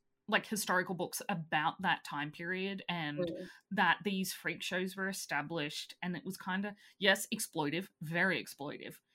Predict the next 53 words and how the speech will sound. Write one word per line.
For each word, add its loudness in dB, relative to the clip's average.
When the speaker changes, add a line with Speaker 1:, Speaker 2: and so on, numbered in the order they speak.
Speaker 1:
but 2
it 2
Speaker 2:
Mm. 0
Speaker 1:
gave, 0
um, 4
a 2
lot 0
of -6
disabled -6
people -10
a -10
place -8
to -8
go -8
Speaker 2:
Yep. 4
Speaker 1:
and -2
a 2
place -2
to -2
have -2
a 0
family. -6
And 6
so 4
some 2
of -2
the 2
books 2
I've 4
read 8
are 4
from 8
people 0
who 4
were 4
in 8
freak -4
shows, -8
Speaker 2:
Oh, 2
wow, 10
that's 0
Speaker 1:
um, -2
which 2
was 6
really, 8
Speaker 2:
fascinating. 2
Speaker 1:
I'll 4
see 4
if 4
I 6
can 6
find 10
them. -2